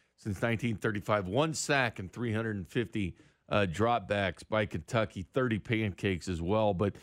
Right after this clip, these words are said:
even when you look at Trent McDuffie, and I know he was a guy the Chiefs really didn't have on their radar. And what's funny is a lot of times these G Ms give smoke screens, you know, when they do the pre,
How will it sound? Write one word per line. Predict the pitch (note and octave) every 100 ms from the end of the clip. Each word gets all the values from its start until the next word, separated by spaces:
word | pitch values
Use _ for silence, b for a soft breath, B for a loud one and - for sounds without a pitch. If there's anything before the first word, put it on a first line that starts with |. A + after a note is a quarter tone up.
| B B -
even | E3 A#3+
when | B3+ G#3+
you | F#3
look | F3+
at | C3+
Trent | - D#3+ D#3+
McDuffie, | A#2 F#2 B2+ - A2+
and | G#2
I |
know | B2 C3+
he | A2
was | C#3 C3
a | G#2+
guy | A2 A#2 A2+ b b b -
the | A2+
Chiefs | - D#3+ C#3
really | C#3+ C#3+
didn't | C#3+ C3
have | A#2 A#2
on |
their | A2+
radar. | F#2+ A#2 C3+ A2+ F#2 E2+ b b b b -
And | C#3+ D3+
what's | D3+ -
funny | A3 B3 G#3+
is | B2
a |
lot | C3+ E3
of | D3+
times | D#3+ D#3+ C3
these | A#2
G | F#2 B2 C#3+
Ms | C#3 B2
give | A2 F2
smoke | - B2 B2
screens, | - - C3+ C#3 B2
you | A#2+
know, | B2+
when | B2+
they |
do | A#2 B2
the | A2+ G2
pre, | E2+ - A#2+ B2 A#2